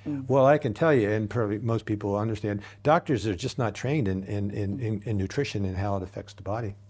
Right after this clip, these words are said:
Speaker 1: And it gets back to that idea you mentioned before. You're looking at how you get the body into homeostasis, into
Speaker 2: Exactly,
Speaker 1: balance.
Speaker 2: exactly.
Speaker 1: Uh, but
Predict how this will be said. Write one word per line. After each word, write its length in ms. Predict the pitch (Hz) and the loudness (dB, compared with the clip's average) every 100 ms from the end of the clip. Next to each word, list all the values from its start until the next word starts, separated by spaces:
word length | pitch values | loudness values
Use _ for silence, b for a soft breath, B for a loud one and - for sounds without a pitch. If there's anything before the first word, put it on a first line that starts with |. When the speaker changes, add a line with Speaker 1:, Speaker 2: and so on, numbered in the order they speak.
| - | 2
Speaker 1:
And 120 | 220 | 4
it 80 | 214 | 6
gets 180 | 262 156 | 4 6
back 220 | 175 147 | 4 4
to 80 | 147 | 2
that 160 | 156 | 4
idea 300 | 151 147 160 | 4 4 2
you 120 | 156 | 2
mentioned 320 | 156 151 - 160 | 2 0 -2 -2
before. 380 | 156 - 247 | -2 2 4
You're 220 | 156 165 165 | 4 2 2
looking 220 | 165 160 | 0 -2
at 60 | 147 | 0
how 80 | 165 | 0
you 160 | 156 | 2
get 140 | 151 156 | 0 0
the 100 | 151 | 2
body 140 | 151 151 | 4 2
into 160 | 143 143 | 0 0
homeostasis, 800 | 160 151 147 - 151 131 - - | 2 2 2 2 2 2 -4 -2
into 160 | 165 | 4
Speaker 2:
Exactly, 400 | 143 143 127 113 | 8 8 8 2
Speaker 1:
balance. 180 | 92 - - | -4 -8 -6
Speaker 2:
exactly. 420 | 123 98 110 98 | -4 0 2 2
Speaker 1:
Uh, 140 | - - | 0 4
but 220 | 240 247 | 4 4